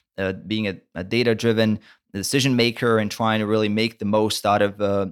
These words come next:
you know, measurements and making sure to create as predictable outcomes as possible and engineering unique solutions. But for me, being, I, I think for what I didn't see working as a software engineer was this, at, at that time, though these days would probably be a bit of different,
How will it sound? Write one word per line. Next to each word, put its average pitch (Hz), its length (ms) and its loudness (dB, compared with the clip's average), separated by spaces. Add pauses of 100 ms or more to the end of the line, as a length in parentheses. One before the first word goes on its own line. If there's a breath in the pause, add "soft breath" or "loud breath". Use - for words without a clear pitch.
you 90 100 -8
know, 107 160 -12
measurements 113 800 0
and 104 80 -6
making 110 180 -6
sure 107 160 -4
to - 220 -20
create 107 220 0
as - 80 -8
predictable 107 500 0
outcomes 104 300 -2
as 95 100 -8
possible 107 580 2 (320 loud breath)
and 110 140 0
engineering 120 540 -2 (240)
unique 120 280 0
solutions. 139 560 -2 (600 loud breath)
But 135 180 2
for 160 100 -2
me, 214 180 -2
being, 160 420 -2 (280)
I, - 140 -2
I - 60 -2
think 185 280 -6
for - 120 -12
what 135 100 2
I 135 80 4
didn't 160 300 0
see 127 320 -2
working 120 400 0
as 113 60 0
a 110 40 -2
software 120 360 0
engineer 117 300 0
was 107 220 0
this, - 320 -6 (160)
at, 107 160 -2
at 143 220 0
that 120 240 2
time, 98 420 2
though 101 160 2
these 107 280 -4
days 104 260 0
would - 100 -20
probably 101 240 0
be 101 60 -8
a 101 40 -4
bit 95 80 -4
of 98 60 -20
different, 104 460 -4